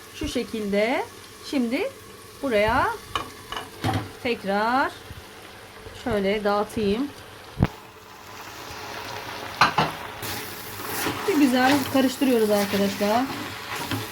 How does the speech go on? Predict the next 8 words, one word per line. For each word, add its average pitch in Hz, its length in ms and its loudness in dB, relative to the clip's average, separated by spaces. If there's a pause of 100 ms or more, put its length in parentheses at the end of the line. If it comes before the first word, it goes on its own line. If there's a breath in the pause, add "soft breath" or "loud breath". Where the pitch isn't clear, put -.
(2000)
Arkadaşlar 277 680 4 (180)
şöyle, 294 540 8 (540)
eğer 285 260 10
etiniz 330 560 4
yoksa 349 260 2 (120)
kemik 302 260 8
suyu 302 240 4
kullanabilirsiniz. 277 880 8